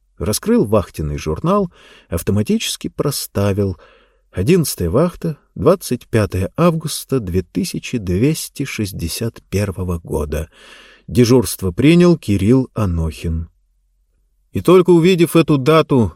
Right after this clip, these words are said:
написанной на бумаге, он внезапно понял, что она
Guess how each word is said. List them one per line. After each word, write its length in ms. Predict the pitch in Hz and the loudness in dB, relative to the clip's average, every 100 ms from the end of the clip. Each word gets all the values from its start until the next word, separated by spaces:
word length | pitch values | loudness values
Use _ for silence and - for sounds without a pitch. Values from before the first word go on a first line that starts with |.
| - | -2
написанной 760 | 110 123 156 - 127 120 120 | 0 2 2 2 2 4 4
на 120 | 113 110 | 4 4
бумаге, 640 | 117 135 160 113 95 82 _ _ _ | 4 4 2 2 -2 -4 _ _ _
он 200 | 131 147 | 0 2
внезапно 640 | 117 127 120 156 - 127 117 | 2 2 4 2 2 -2 0
понял, 460 | 147 151 135 117 | 2 2 2 0
что 340 | - - 139 - | -4 -2 0 0
она 320 | 117 104 | -2 -2